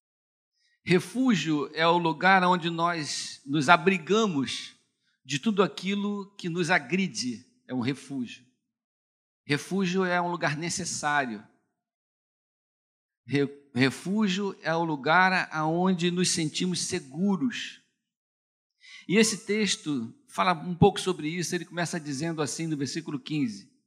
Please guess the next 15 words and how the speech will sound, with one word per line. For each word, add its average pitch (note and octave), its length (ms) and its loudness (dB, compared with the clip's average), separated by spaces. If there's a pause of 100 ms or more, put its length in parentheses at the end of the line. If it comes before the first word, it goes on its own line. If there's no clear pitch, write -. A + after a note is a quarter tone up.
(1040)
Eu - 80 -8
vou D#3 80 -2
fazer D#3+ 260 -2
essa D#3 160 -6
leitura D3+ 380 -2
devagar C3+ 720 0
e C3+ 60 -4
vou B2+ 180 -2
dar C#3 120 -4
umas C#3 200 -2
interrompidas C3 720 -4
para C#3+ 140 -10
fazer C3+ 240 -4
algumas C#3 280 0
observações. C3+ 960 -6